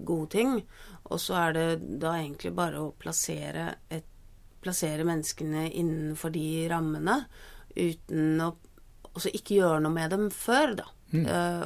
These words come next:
Speaker 1: og bare slippe de løs som et hvilket som helst menneske, og så se om de blir tvunget til noen ting av tid. Men bortsett fra det, la de være, la de være mennesker, og la de reagere på menneskelig vis.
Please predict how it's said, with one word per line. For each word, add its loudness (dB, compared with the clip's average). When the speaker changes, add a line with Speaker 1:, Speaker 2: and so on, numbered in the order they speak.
Speaker 1:
og -4
bare 2
slippe -4
de -2
løs -2
som -4
et -8
hvilket -6
som -2
helst -4
menneske, -2
og -6
så -6
se -2
om 2
de 0
blir -4
tvunget 4
til -2
noen 2
ting -2
av -2
tid. 0
Men 4
bortsett -4
fra -2
det, 2
la 2
de 2
være, -2
la 0
de 2
være 0
mennesker, -2
og -2
la 0
de -2
reagere -4
på -8
menneskelig -4
vis. -2